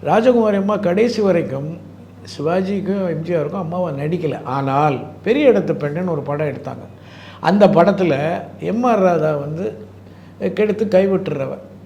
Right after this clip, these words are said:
அந்த டி ஆர் ராஜகுமாரி அம்மாவுடைய கேரக்டர். அதுக்கு தம்பி யாருன்னா எம் ஜி ஆர், முருகப்பன்கிற பேர். அவரு தன் அக்காவை தேடுவாரு, என்ன ஆனாருன்னு தெரியாது. அந்த ஊர்ல இருந்த ஒரு நல்லவ மாதிரி நடிச்ச எம் ஆர் ராதாவால கைவிடப்பட்ட ஒரு அபாலி.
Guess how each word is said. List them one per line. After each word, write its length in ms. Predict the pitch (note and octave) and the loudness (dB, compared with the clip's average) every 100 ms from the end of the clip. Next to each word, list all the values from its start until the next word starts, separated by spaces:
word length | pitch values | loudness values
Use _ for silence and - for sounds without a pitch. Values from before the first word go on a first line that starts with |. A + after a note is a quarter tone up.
| - - - - - - - - - | -20 -20 -20 -20 -20 -20 -20 -20 -10
அந்த 400 | D3+ D#3+ D3 C3+ - | -8 -2 0 0 0
டி 120 | G3 | 2
ஆர் 100 | E3 | 4
ராஜகுமாரி 500 | D3 C#3+ C#3 C3+ B2+ | 2 0 -4 -6 -6
அம்மாவுடைய 540 | B2+ C3 B2+ A#2+ A#2+ | -8 -6 -6 -4 -6
கேரக்டர். 540 | - F3+ G3 F#3 - - - | -2 0 2 -2 -8 -14 -16
அதுக்கு 360 | - C#3 E3+ C3+ - | -8 -6 -6 -6 2
தம்பி 400 | F3+ C4 B3+ F#3 | 4 4 4 4
யாருன்னா 460 | E3 D3 B2+ B2+ C#3 C#3+ D3 - - - | 4 0 -4 -6 -6 -6 -10 -16 -16 -6
எம் 140 | D3+ | -6
ஜி 120 | D3 | -6
ஆர், 140 | C#3 - - - | -10 -10 -18 -6
முருகப்பன்கிற 600 | F3 E3+ D3+ C3+ C#3+ D3+ | -2 0 0 -2 -6 -6
பேர். 380 | F3+ C#3+ - - - - - - - - - | -6 -8 -12 -14 -20 -20 -20 -20 -20 -20 -8
அவரு 440 | - G#3+ B3+ B3 | 0 6 10 8
தன் 260 | A3+ G#3+ G3+ | 8 2 2
அக்காவை 380 | F3+ G3 A#3+ A#3 | 0 2 2 2
தேடுவாரு, 460 | G#3 A3 G#3+ G3 G#3+ | 2 2 4 4 2
என்ன 320 | G3 G#3+ G3+ | 2 0 0
ஆனாருன்னு 340 | F#3+ F#3 F#3+ | 0 0 -2
தெரியாது. 360 | F#3 F3 E3+ G3+ | -2 -2 0 0
அந்த 200 | A#3+ A3 | 0 2
ஊர்ல 300 | A3+ A#3 G#3+ | 2 2 2
இருந்த 380 | G3 F#3+ F3+ E3+ | 2 0 2 2
ஒரு 340 | E3 D#3+ C3+ - - - E3 | 2 0 -4 -12 -18 -10 -4
நல்லவ 400 | E3+ G3 F#3+ F3 | 0 4 4 4
மாதிரி 240 | F3 F#3+ | 4 4
நடிச்ச 280 | D#3+ E3+ E3 | 2 0 0
எம் 200 | E3 D#3+ | -2 0
ஆர் 160 | E3+ D3 | -2 -2
ராதாவால 600 | C#3 C3+ C3+ C#3+ F3+ G3+ | -2 -4 -4 -4 -4 -2
கைவிடப்பட்ட 640 | E3+ G3 F3+ D3 D3 F3 | -2 0 0 -2 -6 -2
ஒரு 140 | F3+ | -2
அபாலி. 380 | C#3+ C3+ D3 C3+ | -2 0 0 -2